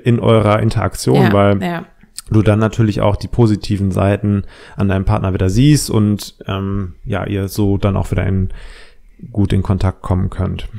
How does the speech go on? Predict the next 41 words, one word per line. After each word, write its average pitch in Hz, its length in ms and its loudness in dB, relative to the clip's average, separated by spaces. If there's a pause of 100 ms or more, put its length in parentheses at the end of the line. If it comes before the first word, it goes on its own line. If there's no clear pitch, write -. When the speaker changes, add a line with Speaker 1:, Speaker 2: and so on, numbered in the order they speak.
(260)
Speaker 2:
Und 220 160 0
das 220 80 2
ist 190 60 -2
ein 220 80 2
wichtiger 233 320 0
Punkt, 247 320 0
weil 185 120 2
schlussendlich, 196 720 -2
äh, 180 160 -2
kann 196 220 -2
dein 190 160 0
Partner 196 340 0
ja 185 180 0
<laughs> - 0 -
nichts 190 300 -2
dafür, 196 320 0
was 165 220 -6
du 185 120 -2
denkst. 160 420 -2
Du 202 120 -2
bist 190 200 -4
verantwortlich 170 760 -4
für 170 80 -6
deine 160 240 -2
Gedanken. 180 540 -4 (340)
Und 175 140 -2
deine 170 180 0
Gedanken, 202 720 0 (380)
ähm, 175 320 0
bestimmen 190 420 0
auch 160 160 -4
deine 175 400 0
Handlung 190 420 4
und 165 140 -2
dein 165 160 0
Verhalten. 190 720 -2 (420)
Und 180 380 2 (360)
wenn 214 220 2
du 262 60 2
bei 190 140 2
deinen, 196 380 0